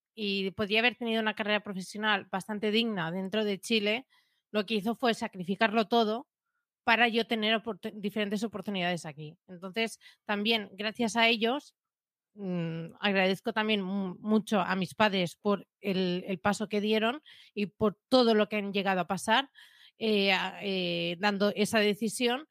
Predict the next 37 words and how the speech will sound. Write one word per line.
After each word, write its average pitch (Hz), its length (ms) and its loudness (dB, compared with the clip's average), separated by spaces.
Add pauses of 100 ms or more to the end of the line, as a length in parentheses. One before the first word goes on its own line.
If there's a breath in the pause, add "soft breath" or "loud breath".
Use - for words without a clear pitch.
(280 soft breath)
y 240 120 -6
que 214 140 0
soy 233 180 0
muy 240 180 -2
consciente 247 840 0
y 196 160 -4
que 214 140 -8
yo 208 140 -4
creo 226 120 -8
que 190 120 -18
cada 214 160 0
uno 233 380 -4
nos 196 260 -10
tenemos, 202 320 -8 (260)
tenemos 202 300 -4
que 220 100 2
ser 208 140 -2
conscientes, 240 760 0 (420 loud breath)
eh, 196 280 6
desde 202 280 4
qué 208 200 6
punto 226 320 4
de 226 100 6
línea 202 280 0
hemos 208 180 0
salido 214 540 2
y 208 140 -6
que 190 400 0 (180)
no 202 160 0
es 175 80 0
lo 160 100 -2
mismo. 156 360 -10 (420)
Así 170 300 -8
que 156 640 -10
eso, 185 300 2
hasta 190 220 4
aquí. 170 240 0